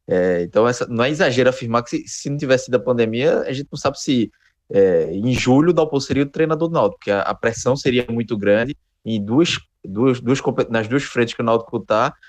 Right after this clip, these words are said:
com risco de eliminação. Então, é, acabou que deu uma, uma acalmada nesse ano, durante esse, esses três, quatro meses,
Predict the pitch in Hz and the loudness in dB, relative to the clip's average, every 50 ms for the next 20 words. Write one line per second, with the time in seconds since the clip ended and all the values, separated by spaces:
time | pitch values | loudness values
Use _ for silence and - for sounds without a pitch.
0 | _ _ - 147 131 120 123 117 - 120 117 123 123 120 123 120 113 107 - - | _ _ -4 -2 0 0 0 -2 -2 0 0 2 2 2 0 -2 -2 -4 -4 -8
1 | 92 87 90 - 104 107 107 - _ _ _ _ _ _ - 90 90 - - 110 | -10 -8 -6 -6 -6 -6 -8 -12 _ _ _ _ _ _ -8 -6 -4 -4 -4 -2
2 | - 123 107 110 127 123 - 127 117 131 135 139 139 131 123 113 98 120 123 127 | -2 -2 0 0 0 0 0 2 2 4 4 6 4 4 4 2 2 0 0 0
3 | - - 143 135 120 113 110 107 110 113 107 104 104 95 - _ _ _ _ _ | 0 0 0 0 2 2 2 4 4 2 2 0 0 -2 -2 _ _ _ _ _
4 | - 113 120 123 123 - - 120 117 113 110 104 98 110 131 123 120 120 117 104 | -4 -2 -2 -2 -2 0 2 2 2 2 0 -4 -4 0 2 2 4 4 2 0
5 | - 117 - - 123 104 90 92 104 - - - - - - - 113 113 113 107 | -2 -6 -8 -8 -8 -6 -6 -6 -8 -10 -12 -14 -14 -14 -12 -6 -4 -4 -4 -4
6 | - - 117 107 - 113 107 104 110 117 131 - | -2 0 0 0 0 -2 0 0 0 0 0 -4